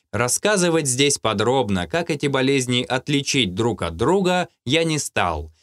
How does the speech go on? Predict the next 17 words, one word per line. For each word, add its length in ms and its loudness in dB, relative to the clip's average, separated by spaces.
Эта 300 2
задача 540 2
посильна 580 0
только 400 0
врачу, 680 0
и 140 0
то 240 0
бывает, 500 0
для 180 0
уточнения 680 -2
диагноза 800 -2
требуются 680 2
годы 400 2
наблюдения. 880 0
Думаю, 560 2
важно 420 0
рассмотреть 720 0